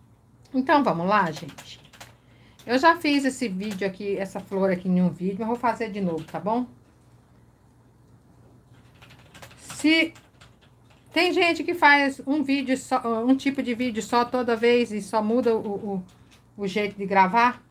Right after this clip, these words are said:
E é o mesmo vídeo, mesmo vídeo, mesmo vídeo, mesmo vídeo, mesmo vídeo, mesmo vídeo.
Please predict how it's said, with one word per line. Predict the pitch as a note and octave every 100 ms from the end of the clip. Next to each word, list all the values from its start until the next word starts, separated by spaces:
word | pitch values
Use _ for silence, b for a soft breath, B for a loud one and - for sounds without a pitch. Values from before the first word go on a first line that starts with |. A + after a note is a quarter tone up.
| _ b b b -
E | G#3
é |
o | G#3+
mesmo | G#3+ B3+ A3+
vídeo, | F#3+ A#3 G3
mesmo | G3 A3 G3
vídeo, | F3+ A#3 F#3+
mesmo | G3 A3 F#3
vídeo, | F#3 A#3 F#3+
mesmo | G#3+ G3+
vídeo, | F3 A#3 A#3 F#3
mesmo | G3+ G3+
vídeo, | F3+ A3+ G3 G3+
mesmo | G#3 F3+
vídeo. | D#3+ A#3+ G3+ F#3